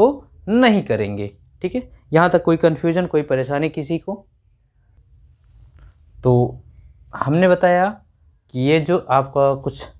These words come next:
विशेष रूल और विशेष नियम थे जो कि comparison of adjective, कंपैरेटिव डिग्री के एडजेक्टिव का विशेष रूप से प्रयोग किए जाते हैं और एग्जाम के point of view से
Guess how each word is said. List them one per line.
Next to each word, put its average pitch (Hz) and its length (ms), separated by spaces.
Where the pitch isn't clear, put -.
विशेष 180 460
रूल 135 320
और 131 320
विशेष 127 500
नियम 170 380
थे 127 400
जो 147 180
कि 175 380
comparison 151 460
of 127 280
adjective, 120 580
कंपैरेटिव 120 480
डिग्री 147 280
के 156 120
एडजेक्टिव 143 420
का 170 260
विशेष - 340
रूप 143 180
से 139 120
प्रयोग 117 380
किए 110 100
जाते 107 220
हैं 156 120
और 135 200
एग्जाम 139 280
के 131 100
point 110 300
of 107 160
view 107 140
से 233 360